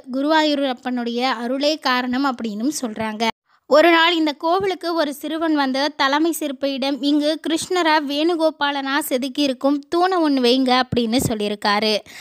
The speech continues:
"அப்படி ஒரு சிற்பத்தை நாங்கள் இதுவரை வடிக்கவே இல்லையே" அப்படின்னு சொல்லியிருக்காங்க. உடனே சிறுவன் சிற்ப வேலை நடக்கும் இடத்துக்கு அவரை அழைத்துட்டு போய், ஸ்ரீ கிருஷ்ணர் வேணுகோபாலா விளங்கும் தூண் ஒன்றை காட்டியிருக்காரு. அந்த நிமிஷமே அந்த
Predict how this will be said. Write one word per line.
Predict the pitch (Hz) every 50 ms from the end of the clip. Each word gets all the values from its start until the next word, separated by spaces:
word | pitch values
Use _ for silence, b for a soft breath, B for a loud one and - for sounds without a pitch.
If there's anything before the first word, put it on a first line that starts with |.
| B B B
"அப்படி | - 269 277 - 320 330 339
ஒரு | 320 311 294 302
சிற்பத்தை | 294 - 294 277 277 - 311 302 - 277 277 294
நாங்கள் | 302 277 262 247 262 294 285 294 294 262
இதுவரை | 233 254 254 330 339 339 311 311 320
வடிக்கவே | 277 262 226 233 285 - 330 320 311 330 330
இல்லையே" | 294 277 269 277 269 269 277 294
அப்படின்னு | 277 285 254 262 240 226 240 - -
சொல்லியிருக்காங்க. | - 247 226 220 208 202 202 - 220 214 214 214 233 226 214 208 B B B B B B B
உடனே | 285 294 320 403 392 349 330 302 320
சிறுவன் | 330 - - 320 320 330 320 302 302 302
சிற்ப | - 311 285 277 277 - 359
வேலை | 359 359 339 330 330
நடக்கும் | 302 294 269 262 269 247 - 294 285 269
இடத்துக்கு | 240 226 269 277 - 339 294 - 311
அவரை | 294 277 262 254 254
அழைத்துட்டு | 247 220 214 226 254 - - 262 - 277 240
போய், | 247 247 233 226 233 247 269 B B B B B B
ஸ்ரீ | - - 330 320 262 -
கிருஷ்ணர் | 302 311 330 - - 392 381 359 359 277
வேணுகோபாலா | 269 277 302 320 339 294 320 311 302 - 285 277 285 294 320 294
விளங்கும் | 262 269 262 262 262 254 247 233 233
தூண் | - 311 320 349 349
ஒன்றை | 339 294 269 240 240 269 -
காட்டியிருக்காரு. | - 247 220 208 - 208 208 208 - 196 214 214 226 226 226 220 B B B B B B
அந்த | - 226 262 262 262
நிமிஷமே | 247 233 240 269 302 311 - 370 339 302 294 311
அந்த | 320 294 277 254 240 240 254 277 - -